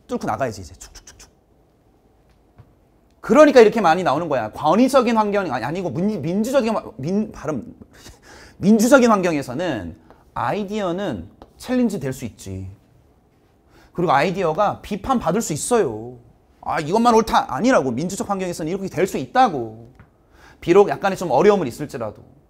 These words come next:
왜냐면 사람들은 맨날 예전에 했던 것들에 대한 욕망이 있거든. 아, 하던 거, 해던 거 하고 싶어 하거든. 그럴지라도, 아, 이게 챌린지 할 수 있고 크리티사이즈 할 수 있다고.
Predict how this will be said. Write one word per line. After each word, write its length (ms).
왜냐면 260
사람들은 600
맨날 340
예전에 400
했던 220
것들에 320
대한 160
욕망이 360
있거든. 300
아, 40
하던 520
거, 80
해던 360
거 60
하고 120
싶어 280
하거든. 360
그럴지라도, 840
아, 160
이게 200
챌린지 360
할 100
수 80
있고 140
크리티사이즈 460
할 80
수 120
있다고. 260